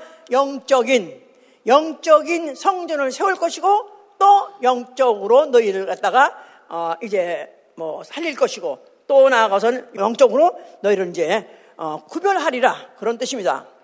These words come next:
구별하는 거예요. 자, 과거에는 율법을 했어요. 이제는 뭘로 구별할 것이냐면 진리, 진리,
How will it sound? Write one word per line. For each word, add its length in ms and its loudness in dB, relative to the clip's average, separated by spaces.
구별하는 500 2
거예요. 400 0
자, 300 0
과거에는 680 0
율법을 420 0
했어요. 480 2
이제는 500 -4
뭘로 440 2
구별할 300 2
것이냐면 340 -2
진리, 680 2
진리, 340 0